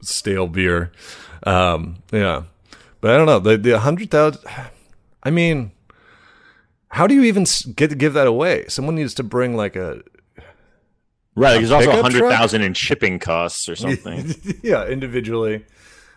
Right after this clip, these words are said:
Speaker 1: I would like to know the, the weight of this. I, if it is all copper, I wonder if that's the best thing to do. I mean, on one hand, it probably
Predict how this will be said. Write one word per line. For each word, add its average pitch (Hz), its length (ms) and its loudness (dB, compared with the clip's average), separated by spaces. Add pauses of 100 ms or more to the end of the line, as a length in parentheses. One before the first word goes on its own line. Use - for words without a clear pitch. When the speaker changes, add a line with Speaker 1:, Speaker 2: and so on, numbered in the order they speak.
(120)
Speaker 1:
I 120 100 -8
would 156 140 -6
like 147 160 0
to 131 100 -8
know 107 220 0
the, 95 180 -6
the 92 180 -10
weight 98 440 -2
of 85 200 -8
this. - 480 -6 (680)
I, 170 120 0
if 175 120 -2
it 180 80 2
is 254 140 2
all 180 140 4
copper, 117 420 0
I 135 40 4
wonder 143 200 0
if 135 100 -2
that's 127 280 -4 (440)
the 107 360 -8
best 107 380 -2 (160)
thing 120 180 -4
to 98 80 -4
do. 90 480 -4 (960)
I 123 80 -8
mean, 135 180 0
on 135 140 2
one 160 140 2
hand, 127 260 -2
it 104 40 -4
probably 104 560 -2